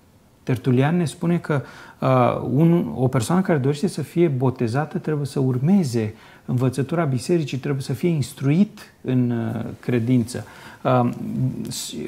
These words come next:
botezul în biserica primară se făcea doar după o, uh, testare serioasă a celui, uh,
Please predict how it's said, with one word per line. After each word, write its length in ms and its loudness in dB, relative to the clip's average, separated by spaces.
botezul 680 2
în 240 2
biserica 560 0
primară 600 0
se 200 -8
făcea 360 -6
doar 280 0
după 280 -4
o, 220 2
uh, 360 -2
testare 440 0
serioasă 880 -2
a 120 -6
celui, 520 2
uh, 120 2